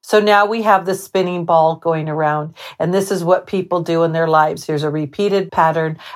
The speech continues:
a spinning ball. This is something that we all need to wake up to and to realize we have the power in the now moment. Do your very best not to take the bait. Do your very best to hold your peace. Like,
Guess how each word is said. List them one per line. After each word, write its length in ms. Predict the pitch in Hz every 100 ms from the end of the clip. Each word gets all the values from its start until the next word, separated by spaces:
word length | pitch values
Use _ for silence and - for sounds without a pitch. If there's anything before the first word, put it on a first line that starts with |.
| -
a 80 | 151
spinning 680 | 135 - - 202 208 202
ball. 480 | 170 151 151 151 - _ _ _ _ _ - -
This 200 | - 208
is 140 | 233 220
something 680 | - 226 262 285 277 262 262 -
that 440 | 175 170 180 175
we 180 | 180 185
all 240 | 190 190 196
need 220 | 196 196
to 120 | 180
wake 320 | 165 160 151
up 260 | 180 233 -
to 380 | - 254 247 - 175
and 120 | 170
to 100 | 170
realize 480 | 165 190 180 165 170
we 160 | 185
have 340 | 170 185 196 190
the 100 | 196
power 420 | 220 180 170 175
in 200 | 185 202
the 60 | 240
now 260 | 233 202 190
moment. 340 | 175 175 165 _ _ _ _ -
Do 100 | 233
your 160 | 233 208
very 220 | 180 170
best 340 | 170 156 -
not 200 | 160 -
to 100 | -
take 220 | 165 156
the 60 | 175
bait. 420 | 165 160 165 170 -
Do 100 | 202
your 140 | 262 202
very 220 | 185 170
best 260 | 170 170
to 60 | 160
hold 260 | 170 170 170
your 80 |
peace. 320 | - 185 196 156
Like, 300 | 156 -